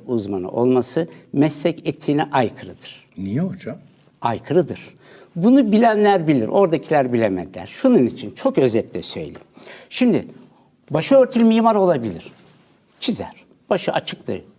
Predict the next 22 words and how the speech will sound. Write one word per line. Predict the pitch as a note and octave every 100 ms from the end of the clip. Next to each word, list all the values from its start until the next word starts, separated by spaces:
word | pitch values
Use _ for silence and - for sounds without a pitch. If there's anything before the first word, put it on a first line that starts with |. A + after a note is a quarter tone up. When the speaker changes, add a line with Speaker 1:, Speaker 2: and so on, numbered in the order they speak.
| _ _ -
Speaker 1:
çizgiyi | A#2+ F2+ - -
çizer, | - - F#3+ - _ _ -
örtülü | A#4+ - A2 F#2+
de |
çizer. | - - - - _ _
Hesabı | - F#3+ C#3+ G2+ G2
yapar. | F2 - - _ -
Bunda | F#3+
hiçbir | B2 - F#2+
mahsur | F2+ F2+ - -
yok. | - _ - - - - -
Şimdi | - D#4 C4 -
psikolojide | - C4+ C4+ B3 A#2+ G#2 F#2+ F2+ - - _ _ -
psikoloğun | - C4 - A2+ F#2+ F2+ -
karşısındaki | - E3+ - E3 - A#2+
kişiye | - - C#3 B2
karşı | - E2+ - - A2 - _
nötr | D3 D#3 G3+ - -
davranış | A#2+ G2 F#2 E2+ -
içerisinde | - F#2+ F2 - F2+
olması | - - - - -
lazım. | - - -